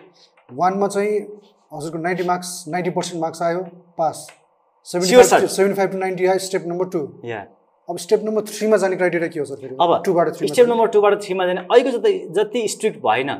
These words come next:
Speaker 2: अब एट्टी पर्सेन्ट आयो भनेदेखि पास। एट्टी पर्सेन्ट आयो भने इन्भेस्ट।
Speaker 1: ओके।
Speaker 2: गोल पनि म्याच गर्छ
Speaker 1: उम्।
Speaker 2: र अगाडिको हामीलाई आइडिया,
Speaker 1: अँ।
Speaker 2: मार्केट पोटेन्सियल र टिम स्ट्रेन्थमा जुन डाउट थियो, त्यो डाउट पनि सर्ट आउट भइसक्यो अब।
Speaker 1: उम्।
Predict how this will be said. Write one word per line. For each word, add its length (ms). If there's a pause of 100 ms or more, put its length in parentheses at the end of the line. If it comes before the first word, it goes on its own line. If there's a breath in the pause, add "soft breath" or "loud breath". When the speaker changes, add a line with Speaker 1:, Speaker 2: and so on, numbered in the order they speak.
(260 soft breath)
Speaker 2:
अब 100
एट्टी 220
पर्सेन्ट 300
आयो 240
भनेदेखि 300
पास। 420 (400)
एट्टी 120
पर्सेन्ट 220
आयो 140
भने 80
इन्भेस्ट। 640
Speaker 1:
ओके। 200
Speaker 2:
गोल 260
पनि 160
म्याच 220
गर्छ 220
Speaker 1:
उम्। 480
Speaker 2:
र 20
अगाडिको 460
हामीलाई 320
आइडिया, 300
Speaker 1:
अँ। 540
Speaker 2:
मार्केट 300
पोटेन्सियल 580
र 60
टिम 200
स्ट्रेन्थमा 340
जुन 240
डाउट 380
थियो, 120
त्यो 380
डाउट 240
पनि 120
सर्ट 220
आउट 80
भइसक्यो 360
अब। 120 (400)
Speaker 1:
उम्। 60